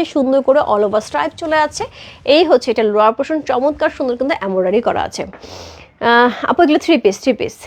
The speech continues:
So এটা হচ্ছে নিচের অংশ, দেখো কি ভারী করে সুন্দর করে হচ্ছে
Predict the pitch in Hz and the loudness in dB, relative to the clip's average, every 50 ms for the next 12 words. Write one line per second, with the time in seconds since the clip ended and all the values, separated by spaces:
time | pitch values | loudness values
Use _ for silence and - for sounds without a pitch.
0 | - - _ _ _ _ _ _ _ _ _ _ _ _ _ _ _ - - - | -20 -20 _ _ _ _ _ _ _ _ _ _ _ _ _ _ _ -20 -20 -20
1 | - - - _ _ - 240 233 233 262 269 269 262 349 349 311 247 214 196 - | -20 -20 -20 _ _ 2 4 4 4 6 4 4 2 2 -2 -2 -2 -2 -4 -6
2 | - 196 - 180 - - 175 - 226 - _ 269 254 208 190 185 202 180 202 226 | -8 -10 -14 -16 -16 -16 -18 -20 -20 -14 _ -8 -8 -8 -6 -6 -4 0 2 2
3 | 247 - 233 240 294 - - 254 220 208 202 196 190 196 202 202 196 - 330 | 2 4 2 2 2 0 -2 -2 -2 0 -2 -2 -2 -2 -4 -4 -4 -6 -6